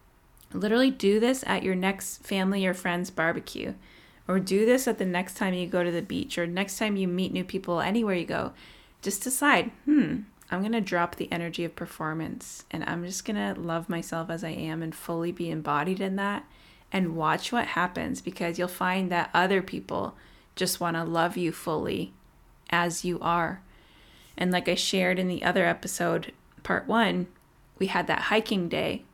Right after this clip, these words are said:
where I had shared on night one a little bit about my physical limitations and challenges, and I just kinda let all of my body parts show. You know, I probably wasn't caring too much if I was limping. I walk with, like, a bit of a limp sometimes. I don't care if anyone saw that.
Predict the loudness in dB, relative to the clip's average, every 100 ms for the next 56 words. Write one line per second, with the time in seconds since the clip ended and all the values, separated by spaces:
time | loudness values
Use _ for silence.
0 | -4 0 2 4 4 4 2 4 4 4
1 | 2 0 -2 -2 -2 -2 -2 -2 -2 -2
2 | -2 -2 -4 -4 -4 -2 -2 -2 -2 -2
3 | 0 0 0 -2 -2 -2 0 0 0 0
4 | -2 -4 -18 -20 -20 -20 -6 -2 -2 0
5 | 2 4 4 4 4 4 4 4 2 4
6 | 4 4 2 -2 -2 -2 2 2 2 0
7 | 0 0 -2 -2 -2 0 -2 -2 -10 -20
8 | -20 -20 -20 -20 -20 -20 -20 -20 -20 2
9 | 4 4 2 -2 -6 2 4 4 4 2
10 | 4 4 4 0 2 2 2 -2 0 0
11 | 0 -2 -2 2 2 2 -2 -6 -4 -4
12 | -2 -2 -4 -4 -4 -6 -8 -4 -4 -2
13 | -4 -6 -8 -8 -6 -6 -10 -8 -6 -6
14 | -6 -6 -6 -6 -4 -4 -2 0 -2 -2